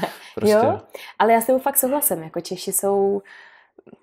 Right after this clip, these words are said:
Speaker 1: podle mě prostě je to jako fakt unikát a světový unikát. A myslím si, že my si jediný, co nám tak jako chybí, je to, je to naše sebevědomí.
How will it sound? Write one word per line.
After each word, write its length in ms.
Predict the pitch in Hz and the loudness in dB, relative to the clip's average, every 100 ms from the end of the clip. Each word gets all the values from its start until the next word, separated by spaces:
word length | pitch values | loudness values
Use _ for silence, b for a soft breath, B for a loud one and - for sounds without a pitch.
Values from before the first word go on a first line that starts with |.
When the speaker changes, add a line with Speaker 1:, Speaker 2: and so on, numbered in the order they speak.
| - | -6
Speaker 1:
podle 260 | 202 202 | 0 2
mě 200 | 202 220 | 2 -2
prostě 360 | 208 208 202 220 | -2 -2 -2 -2
je 300 | 214 208 190 | -2 -2 -4
to 100 | 208 | -4
jako 180 | 202 202 | -6 -6
fakt 300 | - 208 - | -8 -10 -6
unikát 380 | 202 202 190 180 - | -4 -2 -4 -6 -4
a 40 | |
světový 440 | - 180 185 214 151 | -2 -2 0 0 0
unikát. 440 | 160 160 - - | -4 -8 -10 -10
A 40 | |
myslím 280 | 165 160 175 | -8 -8 -4
si, 140 | 170 180 | -4 -2
že 100 | 180 | -4
my 120 | 175 | -2
si 160 | - | -2
jediný, 600 | 185 165 185 190 226 247 | -2 0 0 0 -2 -2
co 140 | 247 208 | -4 -4
nám 160 | 208 208 | -4 -4
tak 140 | 208 | -4
jako 160 | 214 220 | -4 -4
chybí, 340 | 214 190 196 | -2 -2 0
je 100 | 196 | -2
to, 280 | 196 196 196 | 0 -2 -2
je 100 | 190 | -4
to 140 | 185 190 | -6 -6
naše 240 | 190 208 | -6 -6
sebevědomí. 560 | - 185 170 165 - | -4 -4 -4 -8 -10